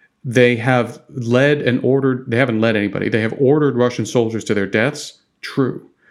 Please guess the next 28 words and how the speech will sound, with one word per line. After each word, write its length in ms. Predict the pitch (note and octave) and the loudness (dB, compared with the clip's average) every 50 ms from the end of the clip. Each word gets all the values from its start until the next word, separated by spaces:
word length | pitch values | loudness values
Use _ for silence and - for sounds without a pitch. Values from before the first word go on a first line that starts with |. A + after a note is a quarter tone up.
| _ _ _ - | _ _ _ -2
"They 120 | A#2 A#2 | 0 0
haven't 280 | G#2 C3+ C#3 C3+ C#3+ C3 | 2 2 2 2 0 0
supplied 520 | - - C3 - - D3 C#3+ D3+ D#3 C3 | -2 -2 -4 -2 0 0 2 2 2 2
them 140 | C#3+ A#2 G2+ | 0 -2 -2
properly," 600 | - - A2 F#2+ F#2 - - - - - - _ _ - | -2 -4 -4 -4 -6 -8 -12 -14 -14 -16 -16 _ _ -16
true. 520 | - - - C#3 B2 G#2+ G#2 G#2 - - - _ _ _ _ | -16 -6 -2 0 0 0 -2 -6 -10 -14 -18 _ _ _ _
They've 160 | - B2+ A2 | 0 0 0
treated 380 | - - - F3 E3+ D#3+ C#3+ A#2 | 0 -2 0 0 2 2 2 0
them 120 | B2 A2+ | 0 0
very 240 | G#2+ C3+ C3+ C3 B2+ | 0 0 0 0 0
badly, 560 | - - C3 C3 B2+ B2 - - - B2 - _ _ _ _ - | 0 0 0 -2 -2 -4 -6 -10 -16 -16 -18 _ _ _ _ -16
true. 500 | - - - G3 G3 D#3+ - - - - _ _ _ _ _ _ - | -10 -4 0 0 0 0 -2 -6 -12 -18 _ _ _ _ _ _ 2
All 220 | C#3 D#3+ F3+ F#3 | 2 4 4 4
of 60 | E3 | 2
that 120 | E3+ E3 D#3 | 0 0 -2
is 80 | D3+ | -2
true. 400 | - - F#3+ F#3+ D3+ C3 - - _ _ _ _ _ _ _ _ _ _ _ _ _ _ _ _ _ _ _ _ _ _ _ _ _ _ _ _ _ _ _ _ - | -4 -2 -2 -2 -2 -4 -10 -18 _ _ _ _ _ _ _ _ _ _ _ _ _ _ _ _ _ _ _ _ _ _ _ _ _ _ _ _ _ _ _ _ 2
And 200 | C3 C3+ C3+ C#3+ | 2 4 4 4
everyone 240 | D#3+ E3+ F3 E3+ E3 | 2 2 2 2 2
in 40 | D#3+ | 2
the 60 | D#3 D#3 | 2 2
Russian 240 | D#3 D3+ D#3 D3 | 2 2 2 2
military 320 | D3+ D3+ D3 D3 D3 C3+ B2+ | 2 2 0 0 0 0 0
knows 280 | B2 B2+ C#3 C3+ C3+ | 2 0 0 -2 -2
that. 260 | C3+ - - - - - _ _ _ _ _ _ _ _ _ _ _ _ _ _ - | -6 -8 -12 -12 -16 -20 _ _ _ _ _ _ _ _ _ _ _ _ _ _ 2
That's 260 | C#3+ D#3+ G#3 G#3 - | 2 4 4 2 2
the 120 | - B3+ | 2 2
narrative 840 | A3+ G#3 F3+ E3 D#3+ F3+ F3+ E3+ D3 A2+ G#2+ G#2+ G2+ G2+ - - | 4 4 4 2 2 2 2 2 2 2 0 0 -2 -4 -8 -16